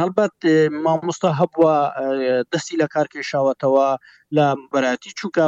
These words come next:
و نایەوێ ببێتە بەشێک لەوەی کە مامۆستا، ئە، غیاب بدرا کە پابەندی داوامەکانیان نەبێت و بۆیە بایکوت و ناڕازایەتی، ئە، بەردەوام و تەنەنەت ناوەندەکانی تەندروستیشیان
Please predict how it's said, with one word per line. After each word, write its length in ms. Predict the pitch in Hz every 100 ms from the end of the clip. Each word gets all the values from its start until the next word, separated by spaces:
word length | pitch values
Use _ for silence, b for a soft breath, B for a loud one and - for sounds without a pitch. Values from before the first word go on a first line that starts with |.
| 151
و 40 | 147 151 139
نایەوێ 460 | 156 151 135 135 139 131
ببێتە 280 | 135 139 139
بەشێک 360 | 165 - 151 139 -
لەوەی 220 | 131 135 -
کە 100 | 143 127 b -
مامۆستا، 460 | 143 147 139 170 151 135 - -
ئە، 80 | 127 123 -
غیاب 260 | 139 127 -
بدرا 300 | 131 131 143 160 -
کە 140 | 147 131 123 B B
پابەندی 500 | 151 151 147 143 143 127 b _
داوامەکانیان 680 | 160 156 147 143 160 151 131 127
نەبێت 240 | 123 160
و 140 | 202 185
بۆیە 220 | 190 165 139 - 170
بایکوت 300 | 156 156 196 175
و 80 | 170
ناڕازایەتی، 640 | 156 156 165 156 - 175 170 B B B
ئە، 60 | 156 139
بەردەوام 400 | 156 147 160 165
و 100 | 160 -
تەنەنەت 340 | 156 160 180 175
ناوەندەکانی 540 | 160 165 160 185 180 -
تەندروستیشیان 720 | 170 190 190 277 - 160